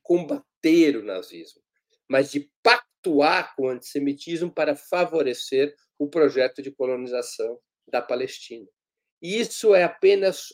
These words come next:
um episódio muito importante, contado pelos próprios sionistas como com glória, num livro de um historiador,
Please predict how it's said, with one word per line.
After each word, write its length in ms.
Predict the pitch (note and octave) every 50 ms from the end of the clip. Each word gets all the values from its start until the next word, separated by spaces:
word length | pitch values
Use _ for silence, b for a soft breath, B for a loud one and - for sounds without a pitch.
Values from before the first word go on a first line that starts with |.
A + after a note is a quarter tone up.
| _ _ _
um 260 | D4+ E4 F4 D#4 A#3+
episódio 680 | F#3+ - - C#3+ A2+ - A2+ A#2 B2 D3 D3 D3 D3+ - _ _
muito 320 | A#2+ B2 B2+ A#2+ A2+ - -
importante, 640 | - _ C3+ A2 - - - E3 F#3 F3+ - - - _
contado 520 | - G#3+ G3+ - - G#3 G#3 G#3+ G#3+ F#3+
pelos 280 | - G3 F#3+ F3 - -
próprios 600 | _ - G3+ G#3 A#3 B3+ A#3+ - - G#3 - -
sionistas 600 | G3+ F3 D3+ D3+ F#3 G#3+ G#3 - _ F3+ E3+ -
como 380 | - - G3+ G#3 G#3 G3 - _ _
com 220 | - G3 G3 F#3+ D#3+
glória, 640 | C3+ C#3 E3 G#3 A#3+ A#3+ A3 F#3 B2+ A2 G2 - b b b b b b -
num 180 | F3 F3+ F3+
livro 440 | E3+ F#3 G3 A#3 C4+ C#4 G#3 G#3+ G3+
de 140 | D#3+ D3+ E3+
um 160 | F3 F3 F3
historiador, 840 | E3 D#3+ - - F#3 F3 D#3+ C#3+ C3+ - C#3+ D3+ D#3+ D#3+ D3 D3